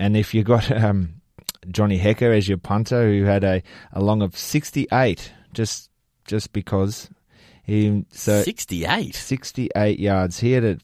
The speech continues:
Speaker 1: forty-seven point seven average on six punts. So
Speaker 2: Bloody hell. I'm gonna have to go find that sixty-eight yard. It's hard to kick a punt sixty-eight yards.
Speaker 1: it's,
Speaker 2: Like, that's
Speaker 1: that's a,
Speaker 2: difficult.
Speaker 1: that's a big kick 'cause, um, yeah.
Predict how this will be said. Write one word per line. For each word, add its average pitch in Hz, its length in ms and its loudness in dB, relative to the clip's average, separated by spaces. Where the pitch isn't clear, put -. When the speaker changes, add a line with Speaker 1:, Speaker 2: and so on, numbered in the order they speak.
Speaker 1:
forty-seven 110 720 0
point 98 280 -4
seven 90 560 -4
average 87 460 -6
on 87 160 0
six - 320 -6
punts. - 480 -12
So 113 460 6
Speaker 2:
Bloody - 260 -12
hell. - 180 -8
I'm - 60 -10
gonna 160 60 -4
have - 100 -8
to - 80 -12
go 76 140 -8
find 120 340 -6
that - 60 -8
sixty-eight 90 560 -6
yard. 104 160 -2
It's 131 100 -4
hard 156 300 2
to 120 40 -4
kick 117 220 -4
a 110 60 -6
punt 104 280 -4
sixty-eight 117 560 -4
yards. 131 320 0
Speaker 1:
it's, - 100 -2
Speaker 2:
Like, 123 100 0
that's 120 220 4
Speaker 1:
that's - 60 -6
a, 127 40 2
Speaker 2:
difficult. 104 500 -2
Speaker 1:
that's 113 320 0
a - 20 -2
big 95 460 -4
kick 104 300 -2
'cause, 92 340 -6
um, 98 340 2
yeah. 95 520 -2